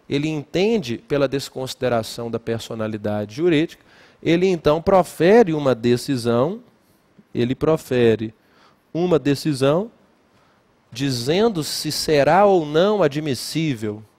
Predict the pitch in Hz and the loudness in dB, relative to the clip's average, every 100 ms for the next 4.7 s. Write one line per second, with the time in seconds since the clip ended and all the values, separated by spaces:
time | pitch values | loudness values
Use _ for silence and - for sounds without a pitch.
0 | - 139 156 175 151 147 139 196 - 147 | -2 2 2 0 -4 -4 -2 -2 -4 -4
1 | 151 143 139 123 127 131 - 151 170 220 | -2 0 -2 -2 -4 -6 -6 0 0 0
2 | - - _ _ _ _ _ 170 208 226 | -6 -20 _ _ _ _ _ 2 4 4
3 | 151 156 180 180 - 175 180 156 143 135 | 4 2 -2 -10 -2 0 2 4 6 4
4 | 143 135 131 170 135 135 185 | 2 -2 -2 -4 0 0 -2